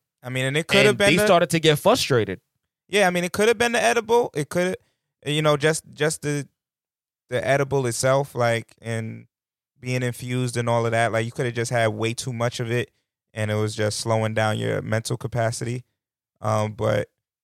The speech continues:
Speaker 1: it also sounds like back in the, in the day when they had that K two outbreak in New York City,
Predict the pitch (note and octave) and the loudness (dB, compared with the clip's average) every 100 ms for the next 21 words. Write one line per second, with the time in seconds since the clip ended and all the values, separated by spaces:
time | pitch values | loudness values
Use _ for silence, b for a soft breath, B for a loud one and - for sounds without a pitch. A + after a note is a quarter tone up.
0 | _ _ _ A2+ B2 G#3 F3 C#3+ D3 C3+ | _ _ _ -2 2 2 2 0 2 0
1 | B2+ B2 A#2+ A2+ _ _ _ _ _ _ | 2 2 2 0 _ _ _ _ _ _
2 | _ _ - D3 D#3+ D3+ C#3 C3 B2 - | _ _ -2 -2 -2 -2 -2 0 -2 -6
3 | _ - C3 B2+ B2 A#2 - C3 F#3+ G3+ | _ -8 -4 -2 -2 -2 -4 0 2 2
4 | C#3 C3+ C#3 C3+ C3 - D#3+ C#3 - A3 | 2 2 0 2 0 0 -2 0 0 2
5 | G3 - B2+ - B2+ A#2+ - _ _ - | 0 2 0 2 0 0 -2 _ _ -6
6 | C3 C#3 C3+ A#2+ - C3+ | -2 0 0 0 0 -4